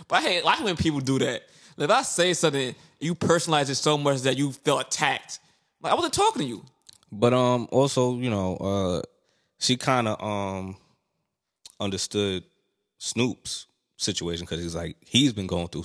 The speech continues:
Speaker 2: some, some things, like his grandma passed, his, uh, I guess, I think, uh,
Speaker 1: I think his, I think his, uh, godson, uh,
Speaker 2: yeah, god-,
Speaker 1: grandson,
Speaker 2: grandson
Speaker 1: grandson,
Speaker 2: passed.
Speaker 1: yeah.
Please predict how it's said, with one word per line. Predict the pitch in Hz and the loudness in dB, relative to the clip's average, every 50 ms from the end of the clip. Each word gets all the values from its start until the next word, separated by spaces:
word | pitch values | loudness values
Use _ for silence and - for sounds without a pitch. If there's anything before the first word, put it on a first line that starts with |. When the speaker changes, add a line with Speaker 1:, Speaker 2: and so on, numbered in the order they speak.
| - | -8
Speaker 2:
some, | 80 71 - - | -12 -12 -10 -10
some | - 87 82 | -10 -10 -8
things, | - 85 87 85 80 80 | -8 -8 -6 -6 -8 -10
like | 78 80 - | -12 -12 -12
his | 82 80 | -14 -14
grandma | - 90 98 107 104 104 104 101 | -10 -6 -4 -2 -2 0 -2 0
passed, | - 107 98 98 95 95 98 95 95 95 - - _ _ _ _ _ _ _ _ _ _ _ | 0 2 2 2 2 2 2 0 0 -2 -8 -14 _ _ _ _ _ _ _ _ _ _ _
his, | 82 85 85 87 87 | -10 -10 -8 -8 -8
uh, | 85 82 80 73 71 69 64 - - - - - - - - - | -10 -10 -10 -10 -12 -12 -12 -12 -12 -12 -14 -14 -14 -14 -16 -18
I | - - _ _ _ | -20 -20 _ _ _
guess, | - 110 107 - - | -10 -10 -8 -8 -10
I | - - - | -12 -10 -10
think, | - 127 127 - | -10 -10 -8 -8
uh, | 98 90 85 - - - - _ _ _ - | -8 -8 -8 -10 -12 -18 -20 _ _ _ -10
Speaker 1:
I | 180 | -6
think | 180 220 170 | -4 -2 0
his, | 143 147 131 - - | 0 0 -2 -4 -8
I | - | -8
think | - 240 160 | -8 -6 -6
his, | 147 131 123 - | -6 -6 -6 -6
uh, | - 127 117 104 - | -6 -6 -6 -8 -10
godson, | _ 135 135 143 160 165 - - 175 - - - - _ - - | _ -2 0 0 0 -2 -4 -8 -8 -12 -14 -20 -20 _ -12 -4
uh, | 113 | 0
Speaker 2:
yeah, | 110 104 98 92 | 2 2 2 2
god-, | 90 | 0
Speaker 1:
grandson, | - 135 151 - 156 - - - 131 117 120 123 - | 0 0 0 2 0 0 -2 -4 -4 -6 -6 -8 -6
Speaker 2:
grandson | - 107 113 113 110 104 - - 98 95 95 95 92 | -2 0 2 2 0 0 -2 -4 -4 -4 -4 -4 -4
Speaker 1:
grandson, | 135 135 131 - - | -4 -6 -4 -2 0
Speaker 2:
passed. | 95 92 92 92 90 92 - - | 0 2 2 0 -2 -2 -4 -4
Speaker 1:
yeah. | 131 123 117 107 110 | -4 -2 -2 -2 -4